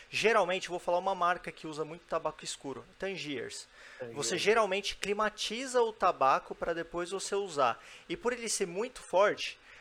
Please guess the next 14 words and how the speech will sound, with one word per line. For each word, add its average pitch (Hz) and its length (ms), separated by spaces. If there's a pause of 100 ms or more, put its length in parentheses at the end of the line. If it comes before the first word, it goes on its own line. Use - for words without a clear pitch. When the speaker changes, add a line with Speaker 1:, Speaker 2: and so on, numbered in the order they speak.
(100)
Speaker 1:
é, 131 1080
vamos 180 200
fazer 185 180
uma 170 80
recomendação 165 680
aqui 151 200
pros 160 220
iniciantes. 147 640
Você 135 220
que 160 140
nunca 165 220
fumou, 135 340 (340)
coloca 185 540
abaixo, 180 760